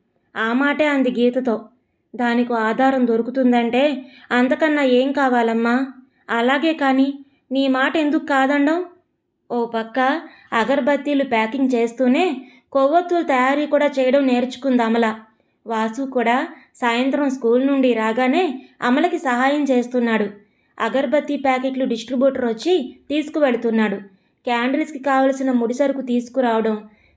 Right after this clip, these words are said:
తయారైన ప్రోడక్ట్స్ని మార్కెట్కి తీసుకెళ్లడం వాసు పని. నాలుగు డబ్బులు కళ్ళబడ్డంతో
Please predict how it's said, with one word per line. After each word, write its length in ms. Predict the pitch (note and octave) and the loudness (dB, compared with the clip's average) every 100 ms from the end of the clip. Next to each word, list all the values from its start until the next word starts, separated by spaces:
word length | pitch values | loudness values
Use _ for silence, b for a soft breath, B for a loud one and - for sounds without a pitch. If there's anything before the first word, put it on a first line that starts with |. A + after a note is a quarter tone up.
| - | -4
తయారైన 500 | C4 C#4+ E4 E4+ E4 | 0 2 2 2 0
ప్రోడక్ట్స్ని 840 | - B3 B3 C4 - B3 C#4+ F4 B B | -2 0 0 0 0 0 0 -4 B B
మార్కెట్కి 500 | A#3+ B3+ D4 F4 - | -2 -2 0 -2 -4
తీసుకెళ్లడం 800 | D#4 B3+ B3+ C4 B3 A3+ A3 A3 A3 | -2 -2 -2 0 0 2 0 -2 -2
వాసు 340 | A#3+ B3 C4 | 0 0 -2
పని. 340 | C4+ A3+ A3 - b b b b _ A#3 | -2 0 0 -4 b b b b _ -6
నాలుగు 360 | A#3+ A#3+ A#3 | 0 0 2
డబ్బులు 340 | A3+ G#3 B3+ C#4 | 0 0 0 -2
కళ్ళబడ్డంతో 840 | A#3+ A3+ B3 B3 A3+ A#3 C4 | 0 0 0 0 0 0 2